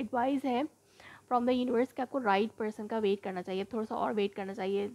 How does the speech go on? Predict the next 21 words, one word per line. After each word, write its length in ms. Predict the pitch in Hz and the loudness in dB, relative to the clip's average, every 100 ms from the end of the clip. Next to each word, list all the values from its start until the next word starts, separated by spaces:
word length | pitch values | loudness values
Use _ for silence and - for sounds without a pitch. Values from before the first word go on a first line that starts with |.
| - | -10
जो 200 | 240 294 | -6 -4
भी 160 | 254 285 | 2 6
आ 160 | 247 | 6
रहा 120 | 220 220 | 6 2
है 240 | 220 254 _ - - - | 0 -4 _ -20 -20 -10
उस 200 | 233 - | -10 -8
पे 160 | - 294 | -2 2
आपको 520 | 262 - - 254 262 | 2 2 -2 0 0
just 260 | 226 233 226 | -2 -4 0
रिलाई 340 | 233 214 196 | 2 2 0
नहीं 240 | 202 196 214 | -2 -4 -6
करना 240 | 214 190 | -6 -6
चाहिए, 240 | 190 196 | -4 -6
क्योंकि 260 | 220 247 269 - | -4 -6 -8 -2
आपको 420 | 226 226 - 285 | 0 0 -2 -6
क्या 260 | 269 269 262 | -4 0 0
चाहिए, 280 | 262 254 262 | 0 0 0
आपको 360 | 214 220 - | 0 -2 -2
एक 200 | 247 269 | -2 -4
सोल 320 | - - 269 | -4 -2 0
कनेक्शन 580 | 247 247 226 226 277 294 | -2 -2 -4 -6 -6 -6